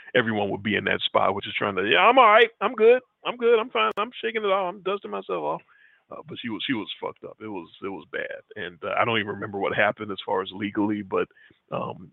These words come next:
I don't think that driver, uh, had his job for very long after that. And, uh, I think the school had to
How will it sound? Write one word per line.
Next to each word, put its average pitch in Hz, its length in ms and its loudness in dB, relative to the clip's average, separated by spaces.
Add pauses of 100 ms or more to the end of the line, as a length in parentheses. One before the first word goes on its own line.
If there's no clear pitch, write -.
I 101 80 2 (320)
don't 147 240 -2
think 151 140 4
that 135 260 4
driver, 127 640 2 (100)
uh, 123 280 2 (440)
had 135 160 4
his 117 160 2
job 107 340 4
for 165 100 2
very 151 220 8
long 143 240 2
after 160 280 -4
that. 160 440 4
And, 117 380 -8
uh, 98 320 0 (460)
I - 20 -14
think 113 180 -6
the 101 100 -8
school 104 260 2
had 95 100 6 (140)
to 101 200 -10